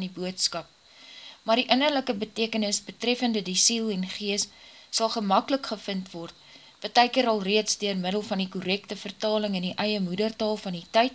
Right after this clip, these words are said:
wat duidelik sal word in die verduideliking van die eerste vers. Die uitdrukking "in die begin" is baie verkeerd en verberg die innerlike betekenis grootliks, want daardeur kan selfs die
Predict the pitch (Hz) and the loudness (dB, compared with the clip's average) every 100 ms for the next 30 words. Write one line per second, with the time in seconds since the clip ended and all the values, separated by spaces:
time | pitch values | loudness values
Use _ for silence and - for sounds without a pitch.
0 | - 175 165 180 208 240 - 208 175 185 | -8 -12 -4 -2 0 -2 -2 -2 -4 -6
1 | 190 180 180 185 - 165 185 196 185 180 | -4 -4 -4 -6 -6 -6 -6 -6 -6 -6
2 | 175 165 - 180 - 175 - 165 160 - | -8 -10 -6 -6 -4 -8 -8 -8 -6 -8
3 | - - - - - - - - - - | -8 -16 -20 -20 -20 -20 -20 -14 -4 2
4 | 320 269 226 214 196 196 - 214 220 185 | 2 2 -2 0 -4 -4 -4 0 0 -2
5 | - 220 160 190 - - - - 190 190 | -4 -2 -2 -4 -12 -20 -20 -8 -2 0
6 | 190 220 247 247 233 - 165 - - _ | 6 6 6 2 -4 -4 -6 -8 -18 _
7 | - - - - 226 240 196 196 233 - | -20 -20 -14 -6 -4 -2 2 4 4 0
8 | 240 240 254 247 247 202 202 220 208 208 | 0 2 2 2 -2 -4 -6 -4 -2 -2
9 | 196 - - 240 247 240 165 - - - | -2 -2 -4 -2 -2 -2 -10 -10 -12 -14
10 | - - - 208 208 196 220 240 269 262 | -20 -20 -12 -6 0 4 6 6 2 2
11 | 226 220 247 233 233 269 | 0 4 4 4 2 -6